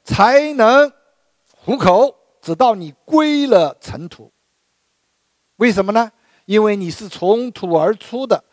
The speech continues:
你本是从尘土，仍要归于尘土。这是一种宣判。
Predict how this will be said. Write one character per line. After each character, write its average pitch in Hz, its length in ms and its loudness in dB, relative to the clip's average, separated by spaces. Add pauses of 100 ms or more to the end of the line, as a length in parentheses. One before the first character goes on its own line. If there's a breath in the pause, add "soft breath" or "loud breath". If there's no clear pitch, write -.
(140)
你 220 160 -2
本 196 360 0
是 262 220 -14
从 196 320 -14 (100)
尘 196 300 -8
土， 156 160 -16
仍 160 220 -2
要 254 160 -2
归 185 180 -2
于 151 140 -14
尘 139 200 -16
土。 110 220 -20 (640)
这 254 100 -8
是 240 160 -10
一 220 80 -8
种 139 160 -18
宣 170 360 -10
判。 180 280 -20